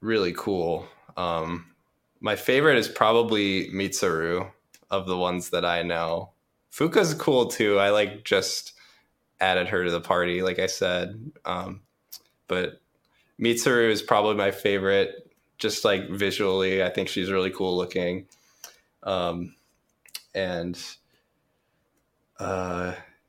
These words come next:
you said characters and then what exactly?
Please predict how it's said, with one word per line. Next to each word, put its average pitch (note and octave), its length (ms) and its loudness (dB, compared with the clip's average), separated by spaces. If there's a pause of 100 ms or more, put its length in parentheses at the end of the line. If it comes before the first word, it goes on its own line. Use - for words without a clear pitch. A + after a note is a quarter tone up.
(120)
you A2+ 120 -2
said G#2+ 560 2 (140)
characters A2+ 720 2
and G#2 120 2
then F2+ 260 0
what F#2+ 260 2
exactly? C3+ 720 -2